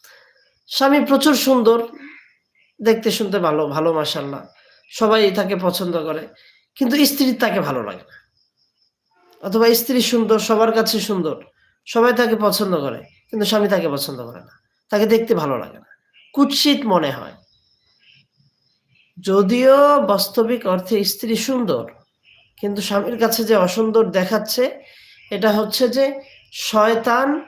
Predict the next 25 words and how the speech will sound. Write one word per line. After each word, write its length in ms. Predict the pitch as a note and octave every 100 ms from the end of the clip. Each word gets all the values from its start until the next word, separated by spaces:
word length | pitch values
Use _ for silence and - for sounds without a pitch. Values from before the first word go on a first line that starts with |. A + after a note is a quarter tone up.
| _ _ _ _ _ _ _ D#3+
যে 200 | F#3 E3+
জাদু 320 | F3 F3 G#3
করেছে, 680 | G3+ G3 F#3+ A3+ B3+ - - _ _ _ -
যে 120 | F3
শয়তানটা, 760 | D#3+ F3 D3+ E3 E3+ G#3+ C4 _ _ _ _ _ _ _ _ _ _ _ _ _ _
অথবা 360 | F3 G3+ G3 F#3
জাদুর 520 | - F#3+ F#3+ A3 A3
কাজে 300 | A3 G#3 G#3+
যে 200 | F#3+ G3
শয়তানটা 500 | F#3 F#3 G3 F3+ F3+
নিয়োজিত 500 | F3+ F#3 F#3 E3+ D3
আছে, 300 | E3+ E3+ A3+
সেই 220 | - G#3
শয়তানটা 800 | F#3+ G#3 G3 A3 A3 A3+ C#4 C#4+ - _ _ -
স্বামীর 480 | - G#3 A3 A3+
কাছে 280 | A3 G#3+ B3+
তাকে 340 | A#3+ F#3+ B3 A3+
মন্দ 520 | G#3 A#3 B3+ B3+ B3+
আকৃতিতে 720 | A#3+ F#3 F#3 A#3 G#3+ A#3+ -
প্রেজেন্ট 480 | - E3+ F3 C#3+ -
করছে, 380 | B2+ A#2 - - _ _ _ _ _ _ _ _ _ _ _ -
মন্দ 380 | A3 C4 C4 B3+
আকৃতিতে 640 | D#4 D4 A#3+ A3+ B3 A3+
উপস্থাপন 580 | F3 E3 - D#3+ D3 C3
করছে। 300 | A#2 -